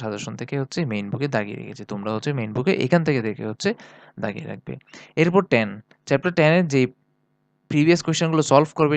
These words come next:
ঠিক আছে, কিন্তু মেইন বুক থেকে কি কি দেখবে সেগুলো একটু তোমাদের দেখিয়ে দিচ্ছি, তাহলে হচ্ছে তোমরা মূলত ধরতে পারবে যে কিভাবে হচ্ছে আমরা এই চ্যাপ্টার টেন থেকে ভালো মতো ম্যাথগুলো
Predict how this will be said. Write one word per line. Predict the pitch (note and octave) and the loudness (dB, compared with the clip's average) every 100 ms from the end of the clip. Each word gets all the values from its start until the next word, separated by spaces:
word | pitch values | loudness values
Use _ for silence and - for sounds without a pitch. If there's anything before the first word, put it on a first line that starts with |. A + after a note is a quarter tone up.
| C#3+ | -2
ঠিক | C#3+ C3 | -2 -2
আছে, | E3+ F3 | -2 -6
কিন্তু | A#2 A2+ A2 A#2 | -6 -4 -4 0
মেইন | D#3 F3+ | 0 2
বুক | F3+ - | -2 -4
থেকে | D#3+ E3 - | -4 -4 -4
কি | B2+ | -6
কি | B2+ G#2+ | -6 -6
দেখবে | - A#2 - _ _ _ | -12 -12 -14 _ _ _
সেগুলো | - C#3 B2 A#2+ - | -2 0 2 2 0
একটু | A#2 D#3+ D3 | -8 -2 0
তোমাদের | B2 B2+ A#2 | 0 -2 -4
দেখিয়ে | G#2+ A#2+ B2 | -4 -2 -4
দিচ্ছি, | B2 F3+ B2+ | -4 -6 -2
তাহলে | A2+ A#2 | -2 -4
হচ্ছে | A#2+ B2 | -6 -6
তোমরা | B2 B2+ | -6 -4
মূলত | A2+ A2 B2 | -4 -4 0
ধরতে | B2+ B2 B2+ | 0 0 0
পারবে | B2+ A#2+ D#3+ | 0 0 -2
যে | A3+ - - _ | -4 -8 -20 _
কিভাবে | D3+ D3+ D#3+ D#3 | 4 6 8 6
হচ্ছে | D3 D3+ A#2 | 4 0 -2
আমরা | G#2+ A2+ A2 - _ _ - G#2+ | 2 0 0 -10 _ _ -8 -2
এই | A2 - | -2 0
চ্যাপ্টার | A2+ - A2+ | -2 -2 0
টেন | B2 A#2+ A#2+ | 0 0 -2
থেকে | A#2 A#2 A#2 | -2 -2 -2
ভালো | A#2 A2+ A2 | -2 -2 -2
মতো | A2 F3+ - _ _ _ _ _ _ - | -2 -4 -6 _ _ _ _ _ _ -12
ম্যাথগুলো | A2+ A2 G#2 A2 | -4 -4 -2 0